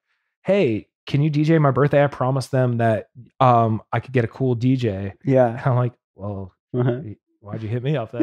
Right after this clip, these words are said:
Speaker 1: then?"
Speaker 2: you're like,
Speaker 1: <laughs>
Speaker 2: "Uh,
Speaker 1: Yeah.
Speaker 2: go on."
Speaker 1: Yeah, go on. And then, like, another homie, like, D J'd with me. And the G M of the bar came up to me. He's like, "Hey, man, I really like your style of music." I'm, like, literally on Spotify.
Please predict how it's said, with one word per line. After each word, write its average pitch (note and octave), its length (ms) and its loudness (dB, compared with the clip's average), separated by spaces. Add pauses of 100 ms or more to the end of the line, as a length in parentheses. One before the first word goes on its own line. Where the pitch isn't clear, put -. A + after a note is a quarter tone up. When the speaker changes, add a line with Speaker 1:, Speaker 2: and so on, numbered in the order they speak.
(140)
Speaker 1:
then?" F3 120 2
Speaker 2:
you're F3+ 160 2
like, D#3+ 160 2
Speaker 1:
<laughs> D#3+ 60 -8
Speaker 2:
"Uh, D#3 720 6
Speaker 1:
Yeah. D3+ 440 4
Speaker 2:
go D3 280 4
on." D#3 420 2
Speaker 1:
Yeah, E3+ 200 4
go C3+ 160 2
on. C#3 240 0
And C#3 220 -4
then, C#3+ 120 6
like, C3+ 240 4
another C#3 260 2
homie, B2+ 360 0
like, A#2+ 220 -4
D A#2 140 -6
J'd A#2 200 -4
with C3+ 220 -8
me. A#2 240 -10 (420)
And B2 240 4
the A#2 420 4 (100)
G B2+ 220 0
M C3+ 80 2
of B2+ 60 -2
the A2+ 80 0
bar B2+ 180 0
came A#2+ 160 -8
up A2 80 -8
to A2+ 80 -12
me. A2 60 -8
He's G#2 100 -14
like, G#2 80 -14
"Hey, D#3 160 -6
man, A2+ 160 -8
I A#2+ 100 -8
really C3 540 -4
like A2+ 240 -6
your A2 100 -12
style G#2+ 480 -8
of F#2 140 -10
music." D3 420 -4
I'm, B2 160 -8
like, F3 200 -6
literally C#3 680 4
on G2+ 100 -6
Spotify. A2 800 -4